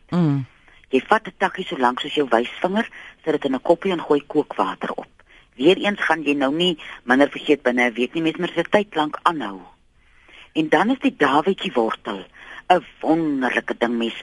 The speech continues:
Speaker 2: eh, hou hom kop onderste bo, eh, in 'n vlam en dan, ehm, eh, as hy nou brand slaan, dan draai jy hom regop en dan as hy rook, asem jy in deur jou neus en deur jou mond. Dit het die ou mense destyds gebruik vir helderheid van verstand.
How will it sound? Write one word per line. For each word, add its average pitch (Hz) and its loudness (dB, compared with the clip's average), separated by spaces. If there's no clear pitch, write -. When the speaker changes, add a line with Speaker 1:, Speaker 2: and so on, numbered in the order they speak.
Speaker 2:
eh, 104 4
hou 107 4
hom 175 0
kop - 0
onderste 180 0
bo, 151 6
eh, - 0
in 117 -6
'n 113 -6
vlam 247 2
en 135 2
dan, 123 0
ehm, 104 0
eh, 95 0
as - -2
hy 139 0
nou 120 2
brand 196 2
slaan, 156 0
dan 113 -4
draai 127 2
jy 165 -2
hom 147 -2
regop 131 -2
en 131 0
dan 123 -2
as - -8
hy 113 -4
rook, - 0
asem 165 0
jy 139 -2
in 147 -2
deur 131 0
jou 120 -2
neus 117 -2
en 113 -6
deur 117 2
jou 117 2
mond. 107 -4
Dit 139 0
het 180 4
die 180 2
ou 180 6
mense 165 -2
destyds 131 0
gebruik 120 0
vir 117 -2
helderheid 113 0
van 110 -4
verstand. - -6